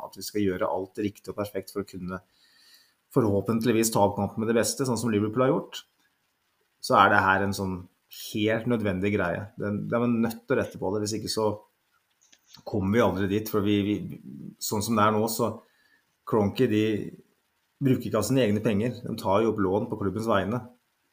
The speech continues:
og det går bare enn så lenge, og så vil det, vil det bikke, så det er, eh, det blir jævlig,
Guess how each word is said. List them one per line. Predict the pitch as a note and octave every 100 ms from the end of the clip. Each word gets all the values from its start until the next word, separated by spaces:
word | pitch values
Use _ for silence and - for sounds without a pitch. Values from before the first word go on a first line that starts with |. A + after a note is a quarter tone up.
| _
og | -
det | G#2+ A2+ G#2+
går | G#2+ A2
bare | G2+ G#2+
enn | F#2
så | G#2
lenge, | G2+ G2 A2 G#2+
og | G#2
så | - F#2+ F#2+
vil | F#2 E2+
det, | G#2+ G2+ G2 F2+ E2+ E2+ E2+ D#2+ F#2+
vil | F#2+ F2+
det |
bikke, | G#2+ - - B2
så | A#2 A2 A2 _ _ _ _ _ _ _ _ _ _ _ -
det |
er, | A#2+ A#2 C3+
eh, | C3+ C3+ C3
det | C3
blir | D3
jævlig, | A#2 A#2